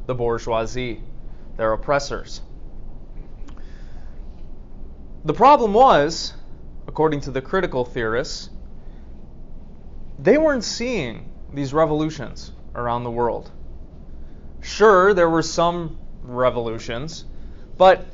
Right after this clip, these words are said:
it wasn't happening as quickly or as intensely as Marx predicted. And so they were left with a question. Why aren't the working class people overthrowing their oppressors? What is going on?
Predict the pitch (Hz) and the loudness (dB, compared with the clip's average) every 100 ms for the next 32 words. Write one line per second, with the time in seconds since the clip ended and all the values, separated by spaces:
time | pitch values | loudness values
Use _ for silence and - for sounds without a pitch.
0 | - 180 175 220 254 254 185 185 214 240 | 0 4 6 6 6 0 -4 0 2 0
1 | 175 120 123 156 - 143 143 - 196 202 | -4 -4 -6 -10 -2 -2 -2 0 0 2
2 | 160 147 170 170 - - - 139 147 139 | 0 0 0 -6 -12 -14 -4 2 2 0
3 | 139 165 185 170 135 139 139 123 120 - | -2 -2 -2 -2 0 0 0 -2 -2 -4
4 | - 165 208 220 104 - - - - - | -6 0 0 0 -6 -8 -10 -12 -12 -14
5 | - - - - - - - - - - | -14 -12 -12 -12 -12 -14 -12 -12 -10 -8
6 | - 190 208 226 220 214 208 208 208 196 | -2 0 2 4 4 6 4 2 0 0
7 | 220 220 - 139 113 - - - - 135 | 0 0 -2 -8 -8 -10 -12 -12 -10 -6
8 | 135 170 269 294 208 180 208 185 170 143 | 0 2 2 0 -2 -2 -2 -4 -4 -2
9 | 180 190 175 175 170 156 - 185 135 120 | -2 -4 -4 -2 -2 -2 -6 -6 -2 -2
10 | 110 127 135 131 - 113 123 117 113 135 | 0 -2 -2 -6 -4 -4 -2 -2 -4 0
11 | 196 208 - 110 - - - - - - | 0 -2 -6 -12 -12 -12 -12 -12 -12 -12
12 | - - - - - - - - 131 143 | -12 -12 -12 -12 -12 -12 -12 -4 0 0
13 | 131 156 170 190 233 151 - | 0 0 0 0 -2 -2 -6